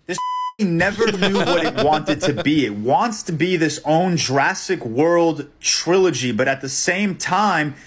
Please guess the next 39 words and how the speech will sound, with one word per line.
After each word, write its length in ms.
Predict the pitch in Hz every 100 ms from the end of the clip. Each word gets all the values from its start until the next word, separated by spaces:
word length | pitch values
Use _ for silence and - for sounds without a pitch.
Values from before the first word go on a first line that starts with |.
| -
it's 240 | 208 185
relying 760 | 165 190 175 185 214 208 180 139
way 220 | 175 226
too 300 | 214 - 214
heavily 560 | 165 196 190 180 165 156
on 400 | 151 151 151 147
nostalgia 720 | 147 - - 165 180 170 165
and 160 | 143 143
callbacks 560 | 160 165 160 156 -
to 100 | -
the 160 | 143 139
original. 500 | 123 165 135 107 80 _ _
The 80 | 170
first 380 | 175 269 285 -
Jurassic 460 | 202 214 214 185
World 280 | 147 175 190
movie, 300 | 160 147 127
I 140 | 117 190
think, 260 | 220 214
is 300 | 180 135 -
underrated. 580 | 170 175 156 131 143 120
I 120 | 90
think 240 | 131 202 190
it 80 | 170
is 120 | 151
a 120 | 143
decent 460 | 135 156 170 156 131
movie, 420 | 156 208 156 147
and 100 | 143
it 80 | 139
captured 480 | - 202 214 214
the 140 | 170 170
excitement 640 | 151 - - 185 185 165
of 100 | 143
the 120 | 139
original 420 | 143 143 147 151 143
Jurassic 540 | 123 143 147 147 143
Park 340 | - 151 135
movies. 580 | 135 147 202 - - -